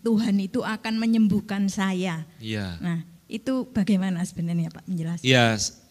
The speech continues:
Speaker 2: menurut saya justru itu iman yang salah, ya. Bukan iman yang besar, tapi justru iman yang salah. Karena Tuhan itu bisa menyembuhkan kita dengan berbagai cara.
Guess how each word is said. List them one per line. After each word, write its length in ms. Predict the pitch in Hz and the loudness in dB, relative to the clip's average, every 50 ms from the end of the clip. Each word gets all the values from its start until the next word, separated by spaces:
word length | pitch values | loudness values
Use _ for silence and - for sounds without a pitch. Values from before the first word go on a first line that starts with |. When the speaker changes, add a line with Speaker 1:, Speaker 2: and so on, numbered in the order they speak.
| - 156 | 2 4
Speaker 2:
menurut 320 | 156 160 165 170 170 175 | 4 6 8 8 6 6
saya 320 | - - 175 170 170 180 190 | 6 6 6 6 6 6 4
justru 480 | 180 - 147 123 - - 170 180 160 | 4 2 0 0 2 2 2 2 0
itu 160 | 143 175 175 | 0 -2 0
iman 320 | 156 147 143 143 143 143 143 | 2 2 2 2 0 0 0
yang 160 | 143 143 139 | 0 0 2
salah, 480 | 135 - 143 135 131 131 131 120 104 92 - - - | 2 2 2 2 2 2 2 2 0 0 -4 -8 -10
ya. 320 | 87 95 101 107 110 - _ _ _ - | -8 -6 -6 -6 -8 -12 _ _ _ -12
Bukan 320 | 107 101 - 131 120 120 - | -8 -4 -2 -2 -2 -2 -4
iman 240 | 131 131 131 131 | -4 -4 -4 -4
yang 160 | 127 131 123 120 | -4 -4 -6 -6
besar, 560 | 101 110 - - - 147 156 180 - - 196 - - - - - - - - - _ _ | -2 2 4 4 6 6 4 4 2 0 -4 -8 -14 -20 -20 -20 -20 -20 -20 -20 _ _
tapi 240 | - 127 120 123 160 | -2 0 2 2 0
justru 320 | - 135 120 - 151 - 120 | 0 0 -2 -2 -2 -2 -2
iman 300 | 139 135 135 135 135 135 | 0 0 0 0 0 0
yang 160 | 131 123 120 | 0 0 0
salah. 480 | 117 - 120 117 117 117 113 104 98 87 80 - - - _ _ _ - - - - - _ | 0 0 0 0 0 0 2 2 0 0 -4 -8 -14 -16 _ _ _ -20 -20 -20 -20 -20 _
Karena 540 | - 135 131 139 131 139 160 170 170 170 | -2 0 0 0 2 2 4 4 4 2
Tuhan 400 | 170 170 165 147 127 127 127 127 | 2 0 0 0 0 0 0 -2
itu 240 | 131 139 135 - 175 175 | -4 -4 -2 0 0 0
bisa 300 | - 131 120 - 143 135 | 0 0 -2 -2 -2 -2
menyembuhkan 720 | 131 135 135 135 135 123 117 117 110 - - 123 120 120 | -2 -4 -4 -4 -4 -2 -2 -4 -4 -4 -4 -4 -4 -4
kita 260 | - 131 - - 143 | -6 -6 -4 -2 -2
dengan 300 | 135 - 113 107 110 107 | -2 -2 -4 -4 -4 -4
berbagai 560 | 101 - 101 95 - 101 98 - - 113 107 | -4 -6 -6 -6 -4 -6 -6 -4 -4 -6 -4
cara. 480 | 98 - 107 101 98 98 104 95 85 82 | -4 -4 -4 -4 -4 -4 -2 -2 -4 -4